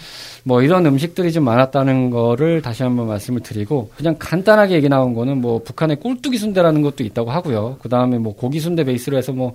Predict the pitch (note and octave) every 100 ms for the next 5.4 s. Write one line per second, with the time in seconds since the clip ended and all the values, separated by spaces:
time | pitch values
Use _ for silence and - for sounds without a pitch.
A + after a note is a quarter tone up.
0 | - G3+ G3 E3 C3 A#2 A2 G#2+ A2+ B2
1 | A#2 A2+ A2 A2 A2 A2 A#2+ C3 A3 B3+
2 | B3 A#3 F#3 D3+ D#3 D#3+ D3+ D3+ A#2 A#2+
3 | C#3 C3 B2+ D3 A2+ B2+ A2+ A2 B2+ C#3+
4 | B2 E3 D#3+ A2 A2 - C#3+ - D3 B2+
5 | - A#2 A#2+ A#2